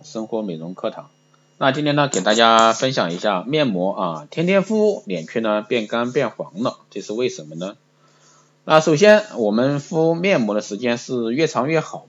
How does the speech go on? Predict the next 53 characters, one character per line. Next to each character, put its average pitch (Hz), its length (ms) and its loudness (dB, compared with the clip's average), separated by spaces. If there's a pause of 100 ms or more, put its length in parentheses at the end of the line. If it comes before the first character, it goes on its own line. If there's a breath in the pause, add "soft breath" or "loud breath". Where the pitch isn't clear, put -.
吗？ 117 220 -2 (200)
面 170 220 2
膜 147 100 4
在 160 160 4
脸 101 180 0
上 123 220 0
保 87 160 -4
留 104 160 0
十 117 160 -8
五 117 200 -2
分 123 140 -12
钟， 127 220 -4
这 123 140 -4
个 110 100 0
就 107 160 -4
可 92 220 -8
以 92 80 -4
了。 85 200 -8
不 117 60 -4
要 165 160 8
以 131 100 2
为 110 240 2 (120)
面 127 240 -2
膜 95 260 -4
啊， 90 160 -2
敷 - 160 -12
的 101 140 -2
时 95 160 -16
间 110 160 -4
越 123 140 0
长， 98 420 -8
皮 101 160 -8
肤 107 160 -6
就 107 160 -4
可 98 160 -4
以 92 80 -2
吸 107 180 -8
收 110 120 -4
的 98 120 -4
营 87 140 -6
养 92 180 -6
越 101 140 -4
多。 123 340 -2 (380 soft breath)
那 170 120 4
实 190 280 -2
际 202 120 2
情 170 200 -2
况 170 100 2
呢， 160 140 2
恰 - 320 -6
恰 139 160 -2
相 135 240 -2
反， 95 220 -6